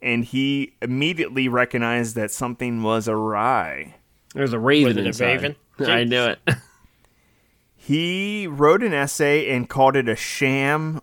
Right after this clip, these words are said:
Speaker 1: orchestrated by a human operator. Um, he said, "It is quite certain that the operations of the automaton are regulated by mind and nothing else."
Speaker 3: You think that was the person under the floorboards?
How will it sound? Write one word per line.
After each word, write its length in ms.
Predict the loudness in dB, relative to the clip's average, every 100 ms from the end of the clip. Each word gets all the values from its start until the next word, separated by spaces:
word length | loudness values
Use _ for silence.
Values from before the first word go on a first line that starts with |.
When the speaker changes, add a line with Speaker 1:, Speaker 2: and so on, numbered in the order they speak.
| -2
Speaker 1:
orchestrated 840 | 2 2 0 -2 2 4 4 0
by 240 | 2 0 0 -8 -6
a 100 | -4
human 600 | -6 -6 -4 -2 -2 -4 -2
operator. 580 | -2 -2 -4 -4 -6 -10 -18 -20 -6
Um, 460 | 0 2 2 -2 -6 _ _ _ -4
he 140 | -2
said, 260 | 2 2 0
"It 100 | -2
is 160 | -2 -2
quite 380 | -2 -2 -2 -4
certain 540 | -4 -4 -4 -10 -12 _ -4
that 260 | -4 -2
the 180 | -6 -2
operations 840 | 0 0 2 0 0 -6 -6 -4
of 220 | -2 -2
the 160 | -2 -4
automaton 1500 | -2 -2 -2 _ -14 0 2 2 0 -4 -6 -4 -2 -4 -6 -12 _ _ -2
are 180 | 4 4
regulated 580 | 4 2 2 2 4 4
by 160 | 4
mind 580 | 2 2 2 0 -2 -4 0
and 300 | 2 2 2
nothing 500 | -2 0 0 -2 -4
else." 540 | -4 -4 -6 -10 -10 -16 _ _ _ _ _
Speaker 3:
You 140 | -8 -2
think 180 | -2 -2
that 220 | -6 -8 -8
was 240 | -4 -4
the 80 | -4
person 380 | 0 0 0 -2
under 240 | -2 -2
the 100 | -2
floorboards? 800 | -6 -4 -2 2 2 0 -6